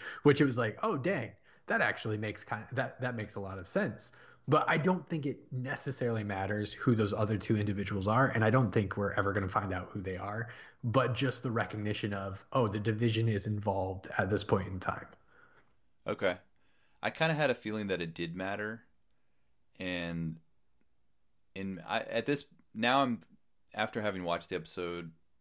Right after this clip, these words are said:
Speaker 2: a couple times, it's like, eh, I don't think it matters as much as maybe the, on first blush when I first watched it, I was like, "Ooh, like, who are the other two? Like, what's the secret?" Um, I was thinking, "Oh, maybe the Master is one of 'em," you know,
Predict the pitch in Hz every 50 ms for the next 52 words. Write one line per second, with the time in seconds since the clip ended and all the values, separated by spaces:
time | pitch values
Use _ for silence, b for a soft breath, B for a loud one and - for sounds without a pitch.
0 | _ - - - - 87 82 82 - 87 82 82 82 80 78 - - 80 82 -
1 | - 127 123 - - 107 104 87 101 87 85 80 78 78 80 82 80 80 73 -
2 | 78 78 - 78 76 80 78 78 76 76 76 73 71 - - - 76 - - -
3 | - - 76 78 78 80 - - 80 76 73 - - - 73 71 71 71 - -
4 | - 76 73 - - - - - - - 67 69 - - - - - 64 - -
5 | - 76 95 - - - - - 64 - - - 92 90 90 90 90 101 123 120
6 | 85 - - - - - - - - 82 82 80 - - - 78 - - 90 -
7 | - - - - b b b b b b b b b b b b b b _ -
8 | 71 73 73 71 71 82 82 - 82 82 76 82 82 78 78 80 80 82 80 78
9 | 73 67 - 73 - - - - 67 67 64 65 65 65 67 67 65 65 64 60
10 | 62 67 69 69 - - 71 71 71 71